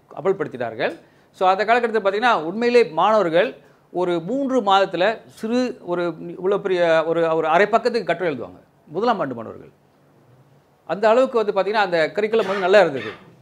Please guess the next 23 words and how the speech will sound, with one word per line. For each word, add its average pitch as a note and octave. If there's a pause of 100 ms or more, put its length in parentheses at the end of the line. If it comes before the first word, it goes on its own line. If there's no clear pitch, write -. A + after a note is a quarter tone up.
(380)
ஆக, G#3+
அதே A3+
போல A#3+
இந்த F#3
ஆறு G#3
ஆண்டுகள் B3
முடியும் G3+
போது F#3 (600)
கே A3
பி A3
எஸ் G#3
ஆர் F#3+
வந்தது F3
இல்லையா? F3+
கே G3
பி G#3
எஸ் A3
ஆர் G3+
வந்து G3
ஆறு F#3
ஆண்டுகள் G#3+
முடிகின்ற F#3+
பொழுது C#3+